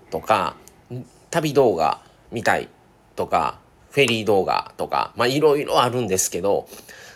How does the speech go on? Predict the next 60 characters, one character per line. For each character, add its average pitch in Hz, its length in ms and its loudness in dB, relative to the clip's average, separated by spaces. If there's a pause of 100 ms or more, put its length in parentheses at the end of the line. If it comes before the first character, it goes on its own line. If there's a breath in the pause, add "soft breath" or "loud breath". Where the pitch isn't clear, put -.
(140 loud breath)
ト 240 320 6
ー 233 60 2
タ 208 180 -2
ル 123 160 2
と 98 180 -2
し - 140 -2
て 92 220 -4
見 104 160 -6
て 113 140 -2
る 110 140 -2
の 87 200 -2
は、 92 340 2 (540 loud breath)
キ - 100 -2
ャ 175 60 4
ラ 175 160 2
だ 87 200 -6 (280)
な 110 220 2
っ - 100 -4
て 92 200 -8
い 85 340 -8
う 69 100 -14 (140)
ふ 101 160 -10
う 95 40 -4
に 95 240 -6
思 98 220 2
っ 92 40 0
て - 220 -8
て、 98 340 0 (800)
情 208 360 2
報 214 260 6
収 208 300 -2
集 90 240 -6
っ - 20 -12
て 78 340 -2
二 113 200 -4
の 190 120 2
次 165 320 -4
に 107 140 -2
な 82 140 -6
っ - 20 -14
て 95 240 -6
る 92 140 -6
ん 82 80 -8
で 73 100 -6
す - 100 -6
よ 80 100 -4
ね、 117 100 0
僕 117 240 -4
た 90 140 0
ち - 140 -12
っ - 40 -16
て 82 160 -12
ト 107 240 2
ー - 20 -6
タ 90 100 -2
ル 87 120 -6
で 90 80 -8
見 98 120 -8
た 85 120 0
ら。 65 200 -8